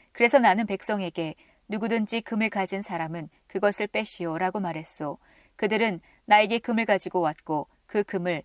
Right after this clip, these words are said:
불에 던졌더니 이 송아지가 나온 것이요.' 모세는 백성이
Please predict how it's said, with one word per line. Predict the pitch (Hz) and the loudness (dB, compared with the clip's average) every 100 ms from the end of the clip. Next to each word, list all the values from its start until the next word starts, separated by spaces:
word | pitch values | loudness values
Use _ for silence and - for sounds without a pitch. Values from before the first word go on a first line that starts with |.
| - | -4
불에 | 214 214 | -2 0
던졌더니 | 208 190 196 - 156 160 | -2 -4 -6 -6 -8 -8
이 | - 208 | -6 -6
송아지가 | - 214 208 - 170 | -4 -4 -4 -4 -4
나온 | 165 170 170 | -4 -4 -6
것이요.' | 160 - - 151 156 _ _ - | -10 -10 -10 -10 -10 _ _ -4
모세는 | 220 240 214 240 175 | 0 2 4 2 -2
백성이 | 208 - 220 202 208 165 | -4 -2 0 0 -2 -6